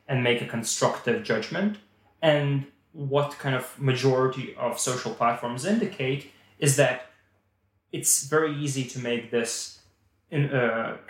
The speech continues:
kind of receival, uh, of information deconstructive, but at the same time, there are some kind of design quirks that end up,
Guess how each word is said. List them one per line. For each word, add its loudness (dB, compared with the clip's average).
kind -2
of -8
receival, 2
uh, 0
of -6
information -2
deconstructive, -2
but 4
at 2
the 4
same 2
time, 0
there 2
are 2
some -6
kind -10
of -8
design 0
quirks 0
that 2
end 0
up, -2